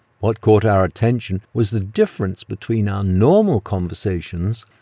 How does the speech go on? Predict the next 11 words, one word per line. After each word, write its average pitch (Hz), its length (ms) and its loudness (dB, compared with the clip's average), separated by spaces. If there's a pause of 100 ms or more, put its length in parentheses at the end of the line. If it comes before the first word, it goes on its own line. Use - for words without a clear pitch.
(100)
and 113 160 2
the 117 60 6
ones 139 420 0
where 131 260 0
we 117 160 -2
are 107 220 -2
explicitly 147 840 -8
hunting 107 500 -6
for 95 180 -10
a 87 60 -6
resolution. 82 800 -6